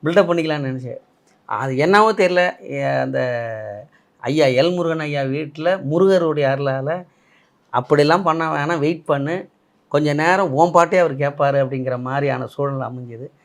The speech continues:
அதே மாதிரியே நான் பாடும் பொழுது கரெக்டா உக்காந்துட்டாரு. இப்படி போனவரு உக்காந்துட்டாரு. உக்காந்து அப்புறம் அரை மணி நேரம் நிகழ்ச்சியை பார்த்தாரு, ரசிச்சாரு. அதுக்கப்புறம் கீழே கூப்பிட்டு வர வச்சு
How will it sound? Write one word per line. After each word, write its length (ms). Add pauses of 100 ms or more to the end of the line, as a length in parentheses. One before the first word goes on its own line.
(200)
அதே 340
மாதிரியே 400
நான் 160
பாடும் 320
பொழுது 400 (380)
கரெக்டா 480
உக்காந்துட்டாரு. 580 (520)
இப்படி 280
போனவரு 520
உக்காந்துட்டாரு. 720 (100)
உக்காந்து 500
அப்புறம் 340
அரை 260
மணி 180
நேரம் 320 (240)
நிகழ்ச்சியை 560 (260)
பார்த்தாரு, 440 (320)
ரசிச்சாரு. 580 (500)
அதுக்கப்புறம் 760
கீழே 200 (140)
கூப்பிட்டு 380 (400)
வர 180
வச்சு 360